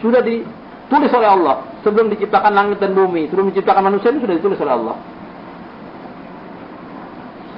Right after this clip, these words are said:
Kemudian, yang demikian itu mudah atas Allah. "Likai la ta'sau 'ala ma fatakum." Supaya kamu tidak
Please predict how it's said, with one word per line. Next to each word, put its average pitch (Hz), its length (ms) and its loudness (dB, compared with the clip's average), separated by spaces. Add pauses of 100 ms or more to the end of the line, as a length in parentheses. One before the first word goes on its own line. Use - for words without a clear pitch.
(120)
Kemudian, 247 460 2 (160)
yang 202 100 4
demikian 220 400 2
itu 254 80 -2
mudah 240 320 4
atas 190 240 0
Allah. 131 320 2 (1600)
"Likai 226 400 4
la 214 160 6
ta'sau 208 480 4
'ala 190 320 6
ma 180 240 4
fatakum." 160 560 2 (880)
Supaya 185 320 4
kamu 208 320 4
tidak 214 400 2